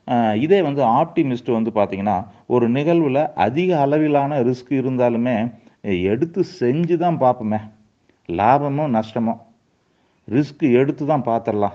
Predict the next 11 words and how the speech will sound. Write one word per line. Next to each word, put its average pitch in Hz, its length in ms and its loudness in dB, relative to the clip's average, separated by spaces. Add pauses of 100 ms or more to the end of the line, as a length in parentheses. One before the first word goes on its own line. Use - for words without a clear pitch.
(200)
அப்படின்ட்டு 110 600 -2 (380)
களத்துல 131 480 -2
இறங்கிடுவாங்க. 85 720 -4 (680)
என்ன 113 240 0
நண்பர்களே, 90 640 -4 (600)
நம்ம 113 340 0
வந்து 101 520 -2 (100)
எந்த 110 320 -2
கேட்டகரி, 87 580 -6 (420)
பெசிமிஸ்டா, 117 680 -4 (320)
ஆப்டிமிஸ்டா? 95 680 -4